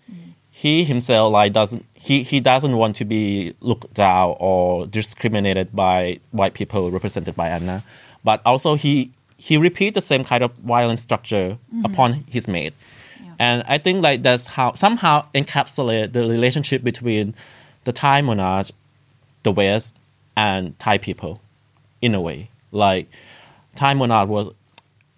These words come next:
Speaker 2: by nineteenth century, they, they were very Anglophile.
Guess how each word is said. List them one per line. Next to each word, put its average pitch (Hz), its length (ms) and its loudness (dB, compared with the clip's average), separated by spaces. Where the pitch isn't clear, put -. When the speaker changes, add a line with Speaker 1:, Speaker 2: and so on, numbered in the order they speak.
Speaker 2:
by 135 220 4
nineteenth 139 300 0
century, 120 240 -4
they, 131 480 2
they 147 380 2
were 127 300 4
very 117 260 2
Anglophile. 101 760 -2